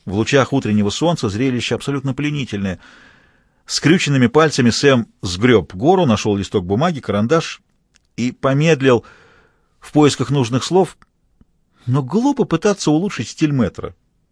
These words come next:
Фарш тот Хантер доказал, что занимает особое место в этом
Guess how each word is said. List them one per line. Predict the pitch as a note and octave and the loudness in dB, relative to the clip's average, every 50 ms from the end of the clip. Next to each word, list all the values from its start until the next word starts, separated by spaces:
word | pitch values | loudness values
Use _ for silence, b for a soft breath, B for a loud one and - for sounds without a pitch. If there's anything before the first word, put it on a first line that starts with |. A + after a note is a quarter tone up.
| _ _ _ _ _ _ _ _ _ _ _ _ _ | _ _ _ _ _ _ _ _ _ _ _ _ _
Фарш | - - E3 G3+ A3+ A3 - - | -6 0 4 4 4 4 2 0
тот | - G3 E3+ - | 0 -2 -2 0
Хантер | - G3 G3 F#3 - E3 C#3+ | 0 2 2 2 2 2 0
доказал, | C3 C#3 - D3 C#3 F3+ F#3 | 0 0 0 2 2 2 2
что | D#3+ - - A2+ | 0 0 -2 -2
занимает | A2+ B2+ C#3+ D3+ D#3 D3+ C3+ | 0 0 2 2 2 2 2
особое | C3 A2+ - E3+ F3+ E3+ E3 D#3+ | 2 2 2 2 2 2 2 0
место | D#3 D#3+ D3+ - - C#3 | 0 0 -2 -2 0 0
в | C3+ | 0
этом | B2 - A#2+ - | 0 0 -2 -4